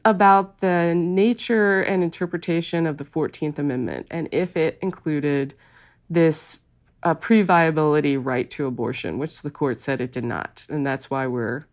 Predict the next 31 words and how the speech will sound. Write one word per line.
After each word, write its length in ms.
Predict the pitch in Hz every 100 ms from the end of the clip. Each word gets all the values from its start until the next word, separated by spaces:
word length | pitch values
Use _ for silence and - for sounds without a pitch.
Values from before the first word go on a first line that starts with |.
| _
here, 480 | _ 269 160 113 156
is 260 | - 160 147
that 340 | 143 143 127 - _ _ _
it's 500 | - - _ - -
now 240 | 165 143 139
a 100 | 151
matter 300 | 147 135 135
of 100 | 127
state 300 | - 170 -
law 340 | 120 92 143 - - - _ -
about 320 | 151 139 117
what 200 | 156 139
happens 760 | - 127 - 131 127 113 - - _ _
to 140 | -
abortion 440 | 139 127 120 - -
regulation. 680 | 87 - 87 85 - - - _ - _ _ -
This 300 | 185 392 -
is 220 | 370 247
really 220 | 320 294
different. 560 | 180 190 190 - - - _ _ _ _ -
At 180 | 240 240
the 80 | 233
heart 280 | - 381
of 120 | 381 202
this 220 | 202 -
case 440 | - 202 180 175
is 100 | 175
a 60 | 151
question 720 | - 190 190 - 170 160 156
about 560 | - 151 147 143 139 -
federal 640 | - 185 185 160 156 151